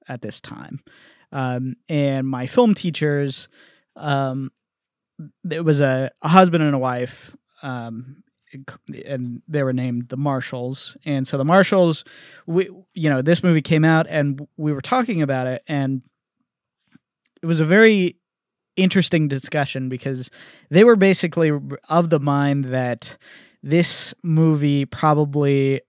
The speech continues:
like, they wouldn't recommend anybody watch it, basically. Um, and I think they thought of it as, as, like, a, a little bit of an irresponsible portrayal of,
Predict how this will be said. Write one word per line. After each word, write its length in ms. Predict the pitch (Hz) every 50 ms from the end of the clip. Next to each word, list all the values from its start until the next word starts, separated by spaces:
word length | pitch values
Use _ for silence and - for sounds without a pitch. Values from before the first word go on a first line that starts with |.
| _ _ -
like, 240 | 147 139 127 123 -
they 220 | 147 147 147 143
wouldn't 340 | 139 135 143 147 143 135 -
recommend 720 | 143 139 135 - - 131 131 127 127 127 131 127 120 139 -
anybody 520 | - 143 139 131 127 127 123 123 120 123 120 127 -
watch 500 | - - - 135 131 123 110 110 - -
it, 140 | 113 - - _ -
basically. 640 | - - 135 - - 131 - - - - - 143 - _ _ 285 -
Um, 400 | - 147 135 127 120 113 120 120 - - - - - -
and 100 | 170 165
I 60 | 170
think 300 | - - - 349 330 233
they 200 | 254 247 226 196
thought 280 | - - 208 185 180 175
of 120 | 170 156
it 120 | 156 147
as, 440 | 135 143 156 147 143 143 139 139 -
as, 260 | - - 160 151 139
like, 160 | 143 143 131 -
a, 200 | 147 147 143 - -
a 80 | 196
little 200 | 160 156 160 160
bit 140 | 147 147 143
of 120 | 135 127 131
an 100 | 131 135
irresponsible 840 | 131 165 156 151 135 - - - 143 143 143 135 - 139 135 139
portrayal 760 | 135 - - 143 135 - - - 143 139 135 127 123 120 127 -
of, 420 | - 147 135 127 123 120 123 120